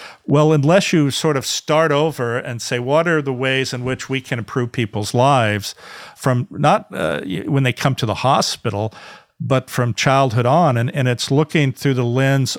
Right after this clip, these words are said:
of wellness, not disease, right? And, and that is why the American medical system is ass backwards.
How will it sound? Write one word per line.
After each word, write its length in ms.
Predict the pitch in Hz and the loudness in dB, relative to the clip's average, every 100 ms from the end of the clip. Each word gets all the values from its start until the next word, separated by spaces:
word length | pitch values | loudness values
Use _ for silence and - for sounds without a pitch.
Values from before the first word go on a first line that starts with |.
| - | -4
of 460 | 131 123 117 110 - - - - - - - _ _ | 2 2 2 -2 -8 -20 -20 -20 -20 -20 -20 _ _
wellness, 800 | 117 127 156 190 160 113 117 - - | 0 4 4 4 2 2 -2 -4 -2
not 240 | 127 123 | -2 0
disease, 720 | 139 - 214 147 92 - - - | 0 2 2 2 -2 -8 -8 -2
right? 280 | 120 151 - - | 0 0 -4 -10
And, 220 | 131 127 - | -6 -6 -4
and 220 | 127 120 | -2 2
that 320 | 147 165 165 | 4 4 2
is 340 | 135 131 - - - | 0 0 -6 -12 -8
why 540 | 123 123 127 127 135 | 0 2 4 2 -2
the 140 | - 127 | -4 -2
American 460 | 127 139 147 143 | 2 2 2 0
medical 320 | 127 120 - 120 | 0 -2 -2 -4
system 440 | - 113 - 123 | -4 -4 -4 -2
is 220 | 113 - - | -2 -4 -2
ass 220 | 117 - | -2 0
backwards. 720 | - 151 135 - 92 95 | 0 0 0 -6 -10 -12